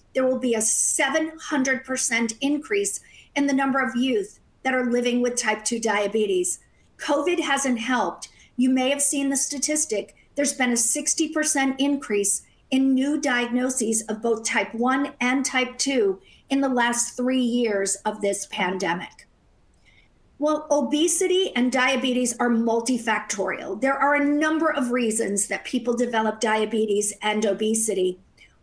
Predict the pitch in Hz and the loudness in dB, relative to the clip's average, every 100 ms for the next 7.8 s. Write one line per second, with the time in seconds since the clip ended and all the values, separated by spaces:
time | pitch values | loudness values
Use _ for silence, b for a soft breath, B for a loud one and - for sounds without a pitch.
0 | - 220 247 294 349 370 - 285 240 294 | -6 0 2 2 2 -2 -2 -2 0 0
1 | 233 240 247 240 - 220 247 311 302 262 | 0 0 0 -2 -4 -2 0 0 0 0
2 | 302 - 269 - 349 427 233 202 - - | -2 -2 -4 -2 0 0 0 0 -2 -6
3 | - 262 254 247 254 262 247 311 302 226 | -2 0 2 2 0 0 0 0 0 0
4 | 214 214 202 - 254 - - 233 220 220 | 0 0 0 0 0 0 0 -2 0 0
5 | 214 208 196 190 165 143 - _ _ _ | 0 0 0 -2 -2 -4 -10 _ _ _
6 | b b - 254 233 285 285 330 302 285 | b b -2 0 2 0 0 0 0 0
7 | 277 254 247 220 262 247 190 | 2 2 0 0 2 2 0